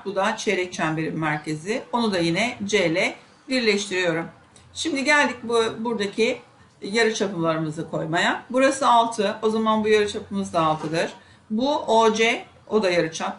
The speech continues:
o da altı. A C, A C de çeyrek çemberin yarıçapı, o da o zaman altı. Demek ki burada oluşan üçgenimiz bir eşkenar üçgen. O zaman bir kere buralara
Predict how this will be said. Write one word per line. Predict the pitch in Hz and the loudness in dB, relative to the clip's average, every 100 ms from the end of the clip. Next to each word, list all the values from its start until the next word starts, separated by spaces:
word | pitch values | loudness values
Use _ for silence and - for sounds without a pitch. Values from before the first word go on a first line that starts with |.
| - | -14
o | - 175 | -8 -2
da | - | 0
altı. | 165 143 - 185 240 - - _ _ | 2 0 -2 -2 -2 -4 -20 _ _
A | 170 175 190 | 6 6 6
C, | 220 269 - - | 4 2 0 0
A | 190 190 | 4 4
C | 196 226 214 | 4 2 2
de | 247 - - - | 0 -2 -12 -18
çeyrek | - 233 233 240 | 0 4 4 4
çemberin | - 175 170 156 160 | 0 -2 0 -2 -4
yarıçapı, | 165 156 - 156 208 285 - - | -4 -8 -8 -8 -6 -6 -8 -6
o | 190 180 | -4 0
da | 156 | 0
o | 147 | 0
zaman | 147 139 127 | -6 -8 -4
altı. | 160 143 - 220 339 - - - | 0 0 -2 -6 -6 -12 -20 -2
Demek | 269 262 254 | 2 2 0
ki | 233 | -4
burada | 247 214 | 2 4
oluşan | 202 208 202 165 156 | 4 2 0 0 0
üçgenimiz | 220 - 190 160 170 247 - | -6 -6 -4 -4 -4 -6 -8
bir | 208 220 | -4 2
eşkenar | 220 226 208 170 | 2 2 -2 -2
üçgen. | 156 151 - 175 247 - - - | -2 -6 -2 0 0 -4 -16 -12
O | - 254 | -2 0
zaman | 208 160 160 | 0 0 -2
bir | 208 | -2
kere | 214 165 170 | -2 -2 0
buralara | 202 156 160 214 | 0 2 2 0